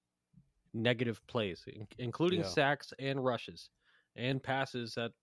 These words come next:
Speaker 1: went for
Speaker 2: Third
Speaker 1: negative
Speaker 2: and
Speaker 1: yards.
Speaker 2: longs, man.
Speaker 1: Fifteen negative plays, minus yards, you know? So that's, that's insane to me. And, I mean, Cole Strange and Cannon, um, Cannon got killed in this game.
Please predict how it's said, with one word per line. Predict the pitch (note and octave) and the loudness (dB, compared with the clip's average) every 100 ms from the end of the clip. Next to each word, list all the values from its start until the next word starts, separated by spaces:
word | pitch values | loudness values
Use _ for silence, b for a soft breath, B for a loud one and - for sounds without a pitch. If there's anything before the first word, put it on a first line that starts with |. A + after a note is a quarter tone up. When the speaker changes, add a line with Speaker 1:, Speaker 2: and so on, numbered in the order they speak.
| - | -6
Speaker 1:
went | A#2 A#2+ | -4 0
for | A#2 | 2
Speaker 2:
Third | B2+ | 2
Speaker 1:
negative | B2+ B2 | 2 0
Speaker 2:
and | A#2 | 2
Speaker 1:
yards. | A2+ G#2+ F#2+ | 2 0 -6
Speaker 2:
longs, | G2+ | -6
man. | F#2+ F#2 - | -6 -6 -10
Speaker 1:
Fifteen | - - - G#3 A3+ - - G#3 G3 D#3 | -16 -4 8 8 8 0 4 6 6 6
negative | D3 D#3 D3 C3 | 4 4 0 -2
plays, | - C3 E2+ - - _ _ _ - | 0 0 0 -4 -20 _ _ _ 0
minus | C3 D3+ G2+ - | 2 4 2 -2
yards, | F#2+ E2+ - - _ _ | -4 -4 -10 -20 _ _
you | B2 | -2
know? | A#2 B2 D#3 - | 0 0 -2 -14
So | - B2 | -12 -6
that's, | B2 F3 - - | 0 0 0 -2
that's | - - | -2 0
insane | A#2+ - B2 A#2+ A2 | -4 -2 0 0 -2
to | |
me. | G2+ G2+ | -2 -2
And, | G#2 G2+ b b b b b b b b b _ - | -4 -6 b b b b b b b b b _ -8
I | B2 | -2
mean, | B2+ A2+ A2 - | 0 0 -4 -6
Cole | - F3 | 2 2
Strange | D#3+ - C#3+ C#3+ C3+ - | 2 2 2 2 0 -4
and | A2+ A#2 G#2+ G2+ | -4 -2 -2 -4
Cannon, | - C3 C3 C3+ B2+ B2+ - - _ _ | -4 -2 0 0 0 -4 -10 -20 _ _
um, | G2+ G#2 G2+ G2 F#2+ F2+ _ _ _ | -6 -4 -2 -4 -6 -10 _ _ _
Cannon | - C3 B2 G2 | -6 -2 -2 -4
got | F2 - - | -8 -12 -8
killed | A#2+ G#2+ G2 | -6 -6 -8
in | |
this | F#2 E2 | -10 -10
game. | - G2+ F#2 | -8 -8 -8